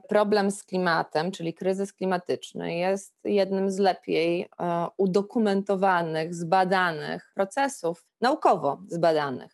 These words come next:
tak? Więc dla mnie to nie jest, e, tyle kwestia jakby przekonań, co jest po prostu kwestią wiedzy. No i od wielu, wielu lat, em, naukowcy,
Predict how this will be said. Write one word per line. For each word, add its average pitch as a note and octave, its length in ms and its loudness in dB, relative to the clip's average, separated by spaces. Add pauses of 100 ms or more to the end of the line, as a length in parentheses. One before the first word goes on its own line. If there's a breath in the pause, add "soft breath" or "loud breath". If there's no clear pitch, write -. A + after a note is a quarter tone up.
tak? G3 320 0
Więc F#3 420 -6
dla G3 180 0
mnie A3+ 160 0
to A3 120 -4
nie G#3 140 0
jest, - 360 -6
e, F#3 220 0
tyle G#3+ 320 0
kwestia E3 840 -2
jakby D#3 360 -2
przekonań, D#3+ 840 -6 (500)
co - 160 -2
jest F3 340 0
po F#3+ 100 -4
prostu E3+ 400 -6
kwestią E3+ 580 -6
wiedzy. G#3+ 560 0
No D#3+ 200 -6
i D#3+ 200 -6
od E3 260 -4
wielu, F3+ 360 0
wielu E3 260 0
lat, C3+ 460 0 (100)
em, D#3+ 420 -4
naukowcy, D#3 880 -4